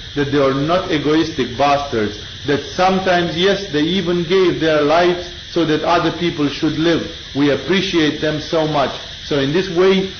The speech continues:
that is exactly where the catch is. It is easy to judge others, and it is easy to condemn others, always trying to hide your own stuff. But what if you'd start with yourself a little bit, that not to be so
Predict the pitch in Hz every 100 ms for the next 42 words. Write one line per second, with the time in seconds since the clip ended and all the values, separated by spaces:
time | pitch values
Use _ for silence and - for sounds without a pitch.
0 | - - 185 196 170 156 156 202 202 185
1 | 175 175 170 208 180 - 180 175 123 -
2 | - - 143 143 131 190 202 202 160 131
3 | 113 165 151 - - 135 135 160 170 -
4 | - - 151 147 147 190 185 175 - 147
5 | 160 143 147 147 131 131 139 170 170 -
6 | - 156 175 170 147 - 165 165 160 151
7 | 143 160 151 143 135 135 170 156 131 123
8 | 117 - 135 117 - - - - 131 147
9 | 185 185 185 170 - 185 165 160 156 147
10 | 139 139 170 131 104 - 117 117 117 110
11 | 117 - - - - - - 123 120 -
12 | - - - - 151 160 156 147 151 156